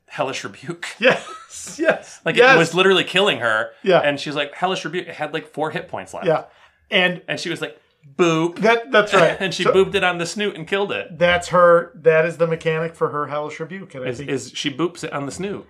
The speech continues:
Speaker 1: <laughs>
Speaker 2: And that's the beauty of char-, people who have never played, is bringing in this fresh set of eyes. That's
Speaker 1: Yeah.
Speaker 2: so much fun.
Speaker 1: And that's, and, and that's why it is a great game.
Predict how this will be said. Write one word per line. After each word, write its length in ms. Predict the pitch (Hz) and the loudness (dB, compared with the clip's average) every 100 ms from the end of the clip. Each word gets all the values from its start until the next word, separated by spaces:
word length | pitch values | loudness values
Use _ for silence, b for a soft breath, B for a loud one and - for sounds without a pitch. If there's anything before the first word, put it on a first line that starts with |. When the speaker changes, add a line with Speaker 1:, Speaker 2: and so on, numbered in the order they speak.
| 156 | -14
Speaker 1:
<laughs> 100 | 180 | -8
Speaker 2:
And 140 | 175 | 0
that's 240 | 190 214 - | 2 2 -2
the 120 | 226 | -6
beauty 420 | 180 185 180 180 | 0 0 0 0
of 360 | 160 151 151 - _ _ | 2 2 0 -10 _ _
char-, 340 | 170 160 165 _ | 0 0 0 _
people 280 | 175 175 175 | -12 -4 -2
who 80 | 170 | -2
have 120 | 151 | -2
never 240 | 156 175 | -4 -6
played, 420 | 196 139 123 123 _ _ _ - | -10 -12 -12 -14 _ _ _ -14
is 160 | 139 | -12
bringing 300 | 117 151 151 | -10 -10 -10
in 100 | 147 | -12
this 140 | 135 - | -14 -16
fresh 340 | 147 143 - | -12 -12 -10
set 160 | 156 143 | -12 -10
of 60 | |
eyes. 340 | 156 147 - - _ | -12 -14 -18 -20 _
That's 160 | 131 | -10
Speaker 1:
Yeah. 200 | 120 156 156 | -4 -4 -6
Speaker 2:
so 140 | 160 | -16
much 120 | 151 | -14
fun. 200 | - 160 - - | -10 -10 -10 -8
Speaker 1:
And 180 | 147 147 | -4 0
that's, 440 | 165 160 - - _ | -2 -4 -14 -16 _
and, 180 | - 139 | -14 -12
and 200 | - 139 | -8 -6
that's 200 | 151 151 | -6 -4
why 100 | 139 | -4
it 80 | 127 | -4
is 140 | 120 | -6
a 40 | 117 | -10
great 240 | 117 104 | -10 -10
game. 240 | 120 117 | -8 -10